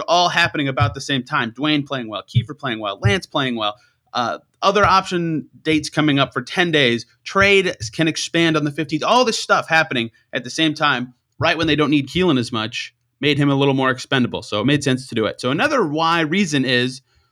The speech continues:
they get more flexibility from a guy that, frankly,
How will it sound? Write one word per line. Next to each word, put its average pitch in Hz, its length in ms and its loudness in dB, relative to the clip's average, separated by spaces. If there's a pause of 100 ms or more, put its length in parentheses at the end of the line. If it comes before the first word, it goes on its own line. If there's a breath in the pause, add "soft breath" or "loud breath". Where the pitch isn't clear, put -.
(180)
they 135 80 -2
get 214 180 0
more 240 120 2
flexibility 226 520 -2
from 170 160 -4
a 156 40 0
guy 160 200 2
that, 160 260 0 (360)
frankly, 285 600 2